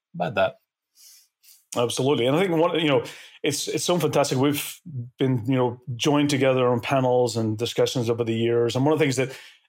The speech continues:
Speaker 2: um, you know, I think when we have got together, when we're comparing about the events and conferences throughout the year, one of the things is we probably, I think, you know, when I looked at our travel schedules and what events you're going to, what events I'm going to, it was always, you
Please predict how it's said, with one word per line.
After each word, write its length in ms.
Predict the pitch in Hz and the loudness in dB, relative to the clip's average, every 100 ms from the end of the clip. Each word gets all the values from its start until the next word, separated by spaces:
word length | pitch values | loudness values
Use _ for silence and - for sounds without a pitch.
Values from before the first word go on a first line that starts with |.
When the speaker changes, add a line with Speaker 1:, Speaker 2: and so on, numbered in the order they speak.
| 120 | 0
Speaker 2:
um, 520 | 120 120 117 117 117 | 2 4 4 2 0
you 80 | - | 0
know, 60 | 120 | 0
I 20 | |
think 180 | 113 147 | 2 0
when 200 | 127 123 | 0 0
we 420 | 123 135 139 135 127 - | 2 2 2 2 -2 -4
have 160 | 123 113 | -4 0
got 160 | 123 | -2
together, 480 | - 113 117 117 113 | -2 0 2 4 2
when 160 | 110 113 | 0 -2
we're 100 | 117 | -2
comparing 460 | 135 120 120 117 | -4 -2 0 2
about 260 | 117 104 113 | 0 0 -2
the 60 | 113 | -2
events 420 | 104 113 113 - | 0 0 -2 -4
and 180 | 104 101 | -6 -4
conferences 500 | - 117 123 - 117 | -4 -4 -6 -6 -6
throughout 240 | - 117 | 0 0
the 80 | 113 | 0
year, 260 | 113 117 113 - _ _ | 0 2 0 -4 _ _
one 120 | - 170 | -2 0
of 20 | |
the 60 | |
things 140 | 147 113 | 0 0
is 160 | 107 | -4
we 280 | 113 120 147 | -4 -2 -2
probably, 600 | 143 180 143 117 110 113 | 0 0 0 -2 0 0
I 60 | 131 | 0
think, 240 | 160 139 | 0 -2
you 60 | 127 | -2
know, 100 | 127 | 0
when 140 | 117 | 2
I 100 | 143 | 2
looked 300 | 143 131 143 | 2 2 2
at 140 | 127 113 - _ | 0 0 -6 _
our 200 | 131 120 113 | 0 0 0
travel 300 | - 127 131 | 0 0 2
schedules 500 | - 127 139 135 120 | 0 0 0 0 -2
and 180 | 113 110 | -2 0
what 140 | 127 | 0
events 260 | 127 131 - | 2 0 -2
you're 120 | 123 | -2
going 180 | 127 127 | -2 -2
to, 120 | 123 | -2
what 120 | 120 | 0
events 240 | 120 131 131 | 0 0 0
I'm 140 | 127 | 0
going 160 | 127 127 | -2 -2
to, 180 | 127 135 - - _ _ - - - - | -2 -4 -10 -20 _ _ -12 -6 -6 0
it 180 | 175 214 | 2 2
was 140 | 175 | 4
always, 340 | 185 214 202 147 - | 4 4 4 0 -2
you 120 | 156 | 0